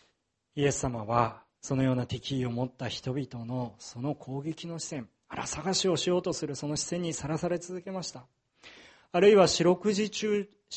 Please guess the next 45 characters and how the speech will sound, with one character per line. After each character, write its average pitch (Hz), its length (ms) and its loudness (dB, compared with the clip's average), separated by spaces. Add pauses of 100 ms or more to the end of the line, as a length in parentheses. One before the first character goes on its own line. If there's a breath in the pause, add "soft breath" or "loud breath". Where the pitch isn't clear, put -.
寝 226 140 0
食 151 340 -6
を 104 80 -8
共 120 300 -12
に 165 140 -6
す - 180 -10
る 175 100 -4
弟 139 160 -8
子 - 140 -8
た 202 160 -12
ち - 220 -14
の 120 140 -8
目 107 200 -10
に 156 180 -8
も、 127 380 -8 (840)
目 107 80 -18
の 104 100 -16
前 131 240 -8
に 127 100 -8
も 110 320 -14 (140)
ご 120 80 -18
自 123 260 -10
身 113 60 -8
の 107 80 -12
身 101 120 -16
を 101 60 -16
置 - 180 -20
き - 0 -
続 123 220 -16
け 139 120 -12
た 120 100 -20
ん 104 100 -20
で 101 140 -20
す。 - 220 -20 (360)
周 127 180 0
り 135 80 4
を 135 60 4
取 139 180 -2
り 151 80 0
囲 147 140 0
む 143 120 0
群 131 180 -2
衆 160 240 -4
た 117 140 -10
ち、 - 240 -12